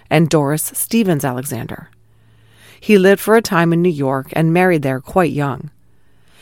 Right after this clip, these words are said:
He and his wife moved to Chicago in February nineteen seventy-five, soon after their wedding. However, the couple divorced within three months, and for most of nineteen seventy-five, Wayne was single and residing in Chicago.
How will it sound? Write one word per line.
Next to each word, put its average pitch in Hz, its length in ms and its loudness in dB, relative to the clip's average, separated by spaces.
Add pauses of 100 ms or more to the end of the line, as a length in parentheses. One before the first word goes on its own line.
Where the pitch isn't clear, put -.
(100)
He 208 240 4
and 214 80 4
his 220 160 0
wife 165 260 2
moved 160 180 0
to 156 60 -4
Chicago 151 640 -4
in 147 140 -6
February 170 420 0
nineteen 160 380 -2
seventy-five, 143 680 -2
soon 170 320 0
after 135 260 -4
their 139 140 -2
wedding. 135 400 -4 (920)
However, 180 460 4
the 147 120 -2
couple 254 320 0
divorced 156 460 0
within 151 260 -2
three 170 240 0
months, - 520 -4 (440)
and 156 160 -2
for 160 100 2
most 160 340 4
of 233 80 2
nineteen 180 380 0
seventy-five, 151 800 -4
Wayne 170 380 0
was 175 160 -2
single 143 420 -2
and 143 160 -6
residing 135 440 -4
in 135 80 -4
Chicago. - 600 -10